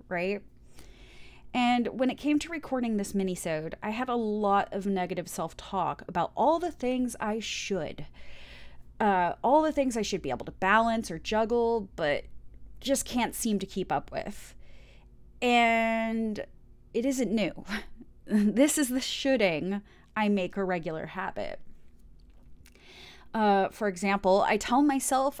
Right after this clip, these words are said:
I should be able to work full time, which I do, work out every single day, cook, like, dinner every night, practice an instrument, draw or paint, shower, and read a book before bed.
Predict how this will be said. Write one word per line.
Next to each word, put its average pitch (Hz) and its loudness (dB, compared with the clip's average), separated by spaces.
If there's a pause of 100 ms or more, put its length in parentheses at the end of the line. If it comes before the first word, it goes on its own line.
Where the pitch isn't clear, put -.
I 214 0
should 196 -4
be 202 0
able 170 -2
to 175 -2
work 185 -2
full 330 -2
time, 208 -2 (100)
which 160 -12
I 185 -6
do, 180 -4 (520)
work 226 2
out 202 0
every 196 0
single 233 0
day, 165 0 (680)
cook, - 2 (560)
like, 202 0
dinner 214 2
every 220 0
night, 285 -2 (720)
practice 196 0
an 175 -4
instrument, 269 0 (260)
draw 196 4
or 156 -4
paint, - 0 (400)
shower, 247 4 (600)
and 302 4
read 294 2
a 269 0
book 226 0
before 196 0
bed. 160 0